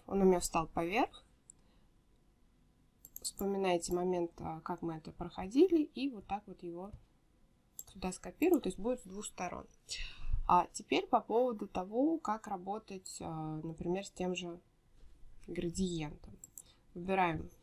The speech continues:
объект, выбираем ему цвет. Соответственно, вот он градиент. Притом здесь градиент мы можем делать как радиальный,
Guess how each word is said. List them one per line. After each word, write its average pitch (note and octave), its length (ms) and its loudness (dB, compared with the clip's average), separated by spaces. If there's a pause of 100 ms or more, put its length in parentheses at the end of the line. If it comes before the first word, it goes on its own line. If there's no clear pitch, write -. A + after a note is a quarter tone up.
(760)
объект, G3+ 600 -6
выбираем F#3+ 560 -2
ему F3+ 200 -6
цвет. A#3 400 -8 (1900)
Соответственно, G#3 420 -6
вот G3+ 140 -8
он F#3+ 100 -4
градиент. F3+ 540 -2
Притом A3 320 -4
здесь G#3 160 -4
градиент G3 560 -6
мы F#3 80 -2
можем F3+ 340 -2
делать F3 380 0
как - 260 -6
радиальный, F3 760 0